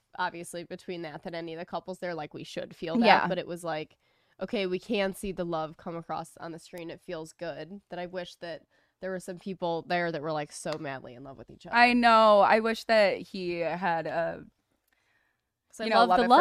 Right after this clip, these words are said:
Speaker 2: first sight, but maybe you never know. They're friends. So anyway, Andre and Trina are discussing, like, meeting the parents. And, uh, can we talk about, it is a little weird, the Zoom thing.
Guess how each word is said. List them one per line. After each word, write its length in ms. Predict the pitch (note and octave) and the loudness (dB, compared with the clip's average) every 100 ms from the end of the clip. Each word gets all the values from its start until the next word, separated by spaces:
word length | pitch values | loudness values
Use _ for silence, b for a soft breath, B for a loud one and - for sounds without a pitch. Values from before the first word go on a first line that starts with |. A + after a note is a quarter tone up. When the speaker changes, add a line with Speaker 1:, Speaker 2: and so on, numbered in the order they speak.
| D#4+ | 8
Speaker 2:
first 120 | F3 | 6
sight, 240 | E3+ D#3+ - | 4 2 2
but 320 | G3 F3 D3+ _ | 4 4 2 _
maybe 360 | A3+ B3+ D4+ D#4 | -2 0 -2 -4
you 160 | A#3+ A3+ | -4 2
never 300 | A3+ B3 B3+ | 2 4 2
know. 380 | G#3+ D#3+ C3+ | 4 2 0
They're 180 | - F#3+ | -2 -2
friends. 540 | - A#3 F#3+ F2 G2+ - | 0 2 2 0 -8 -12
So 680 | - - G3 F#3+ F3+ E3 - _ _ _ | -8 4 8 8 6 0 -6 _ _ _
anyway, 600 | - G#3+ F#3+ F3 D#3+ D#3 - _ | -2 0 0 0 0 -4 -8 _
Andre 380 | G#3 G#3+ A#3 A3+ | 4 4 4 2
and 120 | G#3+ | 0
Trina 260 | G#3+ A3+ G#3 | -2 -4 -2
are 200 | G3 F#3+ | 0 0
discussing, 680 | F#3 - G#3+ G3 G3+ F#3+ F#3+ | -4 2 4 4 4 2 2
like, 200 | E3+ - | -2 -2
meeting 260 | G#3 G3+ G3+ | -2 -2 -4
the 60 | F#3+ | -4
parents. 480 | F3 E3+ F3 E3+ - b - | -2 0 -2 -4 -12 b 0
And, 160 | A#3 A#3 - | 0 2 0
uh, 80 | A#3 - | -2 -4
can 100 | - | -2
we 100 | D4 - | 0 2
talk 240 | B3+ F3+ | 4 4
about, 240 | G3+ A#3+ - | 8 6 6
it 80 | |
is 160 | A3 A#3+ | 4 4
a 40 | |
little 300 | C5 C#5+ B4 | 6 8 6
weird, 320 | G3+ F#3 F#3+ F#3 | 2 -2 -4 -4
the 80 | |
Zoom 340 | G#3 F3+ E3+ E3 | -6 -6 -6 -4
thing. 280 | D#3 D3+ | -4 -2